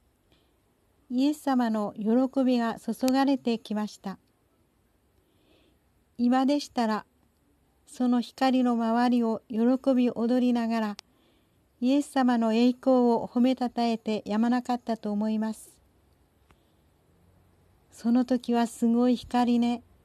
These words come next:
と思いつつ、不思議な現象ね、と感動して通り過ぎただけでした。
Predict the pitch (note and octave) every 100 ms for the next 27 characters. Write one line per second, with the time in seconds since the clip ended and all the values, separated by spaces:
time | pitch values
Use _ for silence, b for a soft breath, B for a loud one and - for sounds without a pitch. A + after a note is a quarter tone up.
0 | _ - A3+ A#3 B3+ B3+ - - A#3 A3+
1 | - _ _ _ b b _ _ b b
2 | b _ - - B3+ A#3+ D4 C4+ C#4 B3
3 | A#3 - A#3+ B3 - B3+ B3 A#3 A#3+ -
4 | _ _ _ - G#3 - _ _ _ _
5 | _ _ _ - C4 C4 C4 C4 - -
6 | A3 - B3+ C4 B3+ - B3+ B3 A#3 A3+
7 | A3 A#3 G#3+ - - F#3